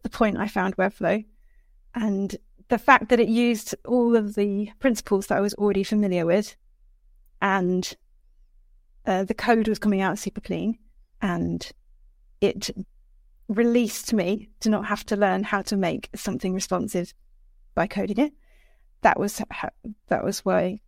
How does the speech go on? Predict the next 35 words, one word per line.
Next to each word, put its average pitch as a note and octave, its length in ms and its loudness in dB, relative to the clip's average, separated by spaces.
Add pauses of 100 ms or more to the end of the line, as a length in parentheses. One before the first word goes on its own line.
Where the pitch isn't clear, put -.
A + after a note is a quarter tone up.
(540)
Actually, G4 480 4
I E4+ 40 6
just G4 220 -4
fell A4 120 4
in G#4 100 4
love G#4 120 2
with F4 140 0
Webflow C#4+ 340 4
straight B3 280 0
away. G3+ 340 0 (260)
There D#4 120 6
wasn't D#4 280 6
even C#4 240 6
any B3+ 160 6
other A#3+ 120 2
tool. A#3+ 260 0
I G#3+ 60 6
was G#3+ 100 0
like, A3 180 4
"Oh, F#4 120 6
maybe D4+ 240 6
I D4+ 80 6
should D4 160 -4
use D#4+ 140 2
this F#4 160 -2
one." F#3+ 160 2
I A#3 140 2
was A3+ 100 2
just A3 180 -2
literally G3 300 0
like, F#3 180 2 (460)
"Oh G#3 120 0
my G3 80 -2
gosh, G3 220 -2
Webflow." G#3 420 -2